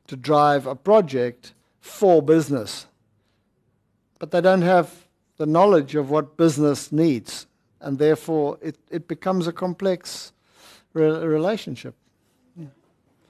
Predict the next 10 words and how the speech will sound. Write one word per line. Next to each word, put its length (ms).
Um, 480
let 140
me, 100
let 140
me 80
try 260
the 100
failure 480
thing. 300
Um, 420